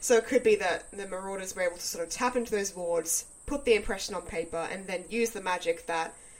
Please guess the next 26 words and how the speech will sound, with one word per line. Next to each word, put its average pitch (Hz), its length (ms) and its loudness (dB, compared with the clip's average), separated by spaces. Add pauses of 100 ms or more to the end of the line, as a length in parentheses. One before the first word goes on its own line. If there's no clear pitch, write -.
(140)
creates 190 400 2
portraits - 560 0
to - 60 -8
be 170 120 -2
what 156 180 0
they 165 160 4
are, - 300 -4 (280)
which - 120 -8
is 196 100 -2
kind 190 240 -4
of 180 120 -6
like, 160 320 -2 (400)
I - 20 -12
think 196 180 -6
J 196 160 0
K - 200 -6
mentioned, 160 420 -6
like, 160 240 -10
a 156 260 -6 (360)
relationship 196 560 0
between 185 320 -4
the 160 80 -6
painter 220 420 2
of 208 60 0
the 196 80 -4
portrait, 170 640 -4